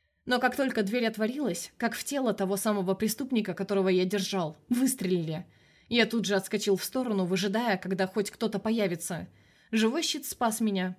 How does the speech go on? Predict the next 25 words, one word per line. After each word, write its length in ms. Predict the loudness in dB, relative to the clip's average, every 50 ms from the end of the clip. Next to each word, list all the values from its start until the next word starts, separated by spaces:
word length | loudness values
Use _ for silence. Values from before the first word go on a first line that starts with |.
| _ _
хотя 320 | -4 -4 -2 -2 -2 -4
всё 200 | -4 -2 -2 -2
и 100 | -2 0
так 260 | 0 0 0 0 2
было 220 | 4 4 4 4 4
предсказуемо. 800 | 0 -4 -6 -2 -2 -2 0 2 2 2 0 0 -2 -6 -8 -12 _ _ _ _ _ _ _ _ _ _ _ _ -8
«А 140 | -6 -6 -6
я 160 | -6 -6 -6
говорил, 420 | -6 -6 -6 -6 -8 -8 -8 -6
что 200 | -6 -6 -6 -6
ты 100 | -6 -4
расслабился». 880 | -4 -2 -2 -2 -2 -2 -4 -2 -2 -2 -2 -2 -4 -4 -4 -6 -8 -10 -14 _ _ _ _ _ _ _ _ _ 2
«Ты 120 | 4 4
не 180 | 6 6 6 4
это 220 | 4 2 0 0
говорил», 520 | 0 0 2 2 0 0 -2 -4 -4 -8 -16 _ _ _ _ 0
огрызнулся 600 | 0 2 2 2 0 0 2 0 0 0 0 0
я 200 | 2 2 4 2
на 100 | 2 2
тень. 380 | -2 -2 -2 -2 -2 -2 -4 -8 -10 _ _ _ _ _ _ _ _ -4
После 280 | -2 -2 0 0 -2 0
пальбы 400 | 0 0 2 2 0 0 0 2
вокруг 380 | 2 2 2 2 -2 -2 0
воцарилась 540 | 0 -2 0 0 0 0 2 2 2 2 0
тишина, 500 | -4 -4 -2 0 2 2 2 0 -2